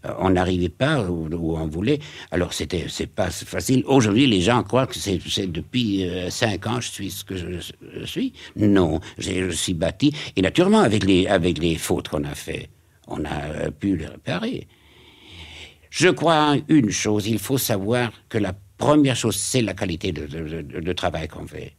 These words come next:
Et après la guerre, j'ai vu des exemples vraiment, euh, j'ai eu pitié pour eux qui,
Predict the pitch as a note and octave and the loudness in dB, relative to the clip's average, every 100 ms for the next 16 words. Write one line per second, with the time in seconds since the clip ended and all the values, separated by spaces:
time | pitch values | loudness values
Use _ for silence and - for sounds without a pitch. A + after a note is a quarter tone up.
0 | _ - - - G#2 G2+ B2 G#2 G2 F#2 | _ -20 -14 -8 -6 -2 -2 0 -4 -4
1 | E2 F#2+ F#2+ D#2 G#2 G2 G2 F#2 E2 G#2 | -4 -2 -2 -2 -4 -2 -2 -4 -2 -2
2 | F#2+ F#2+ D#2+ E2+ F2 G#2 A2+ G2+ F#2+ F#2 | 0 -2 -4 -6 -2 -2 0 0 -2 -4
3 | - - - - G#2 G#2 G#2+ G#2 F2 - | -10 -20 -14 -4 0 2 2 0 -2 -2
4 | F#2 G#2+ G2+ - A2 - G#2 G2 G2+ F2 | 0 2 0 -2 -4 0 0 0 -2 0
5 | G2+ F#2+ - - G#2 | 0 -2 -8 -2 0